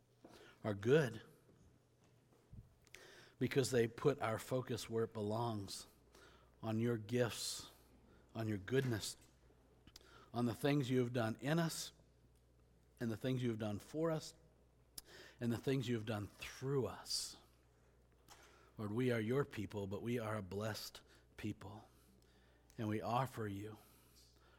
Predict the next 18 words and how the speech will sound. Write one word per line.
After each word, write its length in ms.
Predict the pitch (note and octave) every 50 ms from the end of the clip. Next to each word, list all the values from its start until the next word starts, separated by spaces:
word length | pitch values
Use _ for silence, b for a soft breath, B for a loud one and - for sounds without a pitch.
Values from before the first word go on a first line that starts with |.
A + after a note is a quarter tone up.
| b b -
our 100 | G2+ F#2
gratitude 840 | F2+ - G2+ F#2+ G2+ A2 A2 G#2 G#2 F#2 - - - G#2 G2+ F#2+ F#2 - b b b b b b b b b b b _ _ _ b b b b b b b b b b - - -
for 120 | - G#2+ G2
what 240 | G2+ G2+ - - G#2+
you've 160 | G2 F2+ -
done. 300 | F#2+ F2+ G2 G2+ G#2 G2+ b b b b b b b b b b b b b b b b - - - - - _ _ _ b b b b b b b b b b -
And 140 | G#2+ G#2
not 180 | G#2+ A2+ A#2 -
just 200 | - A#2 - -
for 100 | - A#2
what 260 | A2 A2+ A2+ - -
you've 160 | A#2+ G#2+ G2+
done, 360 | G2+ F#2 F2+ F2+ F2 F2 F2 F2 - b b b b b b b b _ -
but 140 | G#2 F#2+ -
for 160 | - - F#2+
who 160 | E2+ - A2
you 260 | G#2+ G#2 G#2 G#2 G2 F#2
are. 300 | F2+ F2+ F#2 F#2+ -